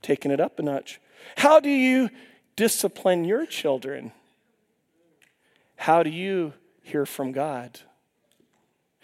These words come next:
As we learn from others, I believe this, we discover more about ourselves and we learn more about ourselves. N-, number three, small groups allow us to grow deeper friendships.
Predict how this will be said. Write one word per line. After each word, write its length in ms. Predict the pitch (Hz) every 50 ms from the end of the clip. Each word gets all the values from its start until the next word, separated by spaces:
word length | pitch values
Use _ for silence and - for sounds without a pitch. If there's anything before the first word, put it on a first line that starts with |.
| - - - -
As 200 | - 190 220 196
we 160 | 196 214 226 214
learn 300 | 208 226 254 285 302 294
from 260 | 285 - 269 247 220
others, 440 | 196 175 165 170 165 160 - - - _ _ _ -
I 120 | 175 196
believe 380 | 180 170 190 180 180 175 156 156
this, 280 | 180 170 156 - -
we 100 | 165 151
discover 680 | 147 151 147 - - - - 190 196 185 190 202 202 185 196 - - _ _ _ _ _ _
more 280 | - 143 151 156 156 151
about 280 | 143 135 143 139 135 131
ourselves 580 | 127 127 - - - 156 147 139 131 127 120
and 120 | 131 127 127
we 100 | 127 127
learn 280 | 127 131 135 131 127
more 220 | 127 127 127 127 127
about 260 | 120 127 123 120 123
ourselves. 720 | 117 113 - - - 131 123 117 113 - - - - - _ _ _ _ _ _ _ _ _ _ - - - - -
N-, 120 | - -
number 260 | 190 196 226 220 214 208
three, 260 | - - 226 233 220
small 320 | - - 214 220 226 226
groups 280 | 196 202 240 226 - -
allow 240 | 208 214 214 220 214
us 100 | 202 -
to 100 | - 196
grow 300 | 185 208 214 220 208 - - - - - - _ - 143 139
deeper 480 | 139 190 220 226 226 226 220 220 220
friendships. 960 | 214 - - - 208 208 208 190 - - - 170 139 135 - - - - -